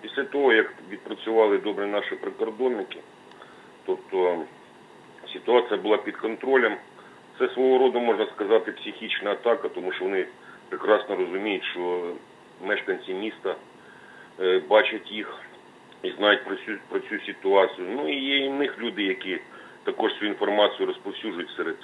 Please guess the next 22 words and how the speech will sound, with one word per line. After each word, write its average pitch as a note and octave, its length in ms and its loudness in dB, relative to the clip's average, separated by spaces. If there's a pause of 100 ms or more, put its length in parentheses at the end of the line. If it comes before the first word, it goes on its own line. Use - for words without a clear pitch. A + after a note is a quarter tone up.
(140)
е, F2 40 -10
людей F#2 600 0 (460)
для - 80 -6
того, G2 220 2
щоб F2+ 160 -6
внести F#2+ 380 0
якийсь - 500 -12 (560)
безлад F2+ 480 4
певний. D#2 300 -2 (960)
Ну C#3 100 -2
і D3 220 0 (200)
продовжується A#2+ 640 0
війна G#2 300 4
за F#2+ 160 0
свідомість G#2 500 -4
людей, F2+ 320 0
це F2 60 -8
зрозуміло, F2+ 640 -2 (540)
для F#2 80 0
того, G2+ 260 2
щоб D#2 220 -4 (340)
розколоти, F#2+ 600 0